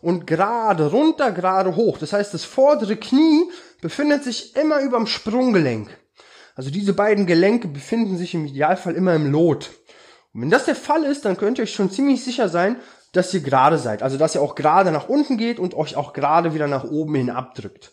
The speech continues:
Ja? Genau. Ihr seid immer noch dabei, alternierend, ne? Rechts, links, rechts, links. Okay.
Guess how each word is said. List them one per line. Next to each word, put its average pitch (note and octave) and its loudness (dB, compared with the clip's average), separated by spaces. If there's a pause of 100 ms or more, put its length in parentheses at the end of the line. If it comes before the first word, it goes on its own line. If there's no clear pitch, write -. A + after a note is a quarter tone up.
(240)
Ja? F3+ -2 (400)
Genau. G#2 -12
Ihr C#3+ -4
seid A#3 2
immer D4+ 2
noch C4+ 2
dabei, G#3+ 0
alternierend, F#3 2 (300)
ne? D#3+ 0
Rechts, C#3+ -4
links, C#3+ -6
rechts, C3 -10
links. - -20
Okay. - -6